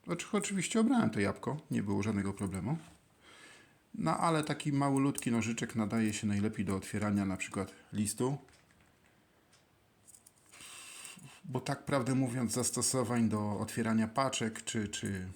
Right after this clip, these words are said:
czegoś innego, no to nie za bardzo w nim widzę. On jest bardzo delikatny,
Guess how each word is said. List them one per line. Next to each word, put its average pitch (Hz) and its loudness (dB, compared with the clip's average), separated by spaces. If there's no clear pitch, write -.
czegoś 101 -4
innego, 104 2
no 143 -2
to 143 0
nie 143 4
za 135 2
bardzo 107 0
w 90 -2
nim 101 2
widzę. 101 0
On 107 2
jest 101 -2
bardzo 113 0
delikatny, 110 0